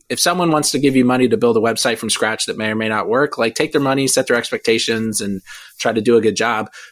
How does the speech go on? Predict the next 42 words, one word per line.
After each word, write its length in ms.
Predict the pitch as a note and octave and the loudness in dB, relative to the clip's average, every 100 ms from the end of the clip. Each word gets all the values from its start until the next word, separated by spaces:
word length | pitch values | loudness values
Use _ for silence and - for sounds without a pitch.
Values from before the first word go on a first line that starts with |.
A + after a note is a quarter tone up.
| _ | _
But 120 | C#3+ | 0
if 100 | C3+ | 2
you 80 | F3 | 2
focus 320 | G#3+ E3+ D3+ | 2 2 0
on 140 | C3+ | 0
customers 560 | A2+ C3 - B2 A#2 G#2+ | -2 -4 0 2 2 2
that, 240 | G#2+ G2 - | 0 -2 -4
you 120 | A#2+ | -2
know, 180 | A2+ G2 - | 0 0 0
already 380 | A#2 A2 A2 A2+ | 0 2 2 0
have 200 | A2+ A2 | 0 -2
a 60 | A2+ | 2
business, 400 | A2+ A#2 A2+ - | 2 2 -2 0
already 440 | A2+ A2 A2+ A#2 | 0 2 2 2
have, 440 | G#2+ A2 A2 G#2 - - _ _ _ - | 0 -2 -2 -4 -8 -18 _ _ _ -4
um, 600 | A2+ A2 G#2 G2 F#2+ - _ _ - | -2 -2 -4 -6 -8 -12 _ _ -4
you 100 | G#2 | -2
know, 120 | G2+ | -2
some 220 | - A2 | -2 -4
kind 240 | A2 G#2+ | -2 -2
of, 300 | G#2 G2+ F2+ - - | -2 -2 -6 -12 -6
uh, 220 | G2 F#2 | -4 -2
relationship 520 | G#2 A2+ A#2 A#2 B2 G#2+ | 0 2 2 0 0 -2
with 120 | G#2 | -6
a 80 | - _ | -10 _
potential 320 | - A#2 A2 | -6 -4 -2
customer, 380 | A2 G2+ A2+ A2 | -4 -2 -2 -2
like, 120 | G#2 | -2
they 60 | G2+ | -4
have 100 | G2 | -6
a 40 | |
mailing 360 | G2 G2 G2+ G2 | -6 -6 -6 -6
list 340 | G2+ F#2+ - | -6 -6 -4
or, 320 | F#2+ F#2 F#2 G#2 _ | -2 0 -2 -8 _
you 100 | G#2 | -8
know, 220 | F#2 F2+ - _ _ _ _ _ - | -6 -10 -14 _ _ _ _ _ -6
um, 400 | G2 F#2+ F2+ F#2 _ _ _ _ _ | -2 -2 -4 -8 _ _ _ _ _
you 80 | A2+ | -4
know, 100 | G2+ | -2
so, 300 | - A2 G#2 | 0 -2 -2
so 140 | - | -4
we, 120 | C#3+ | 2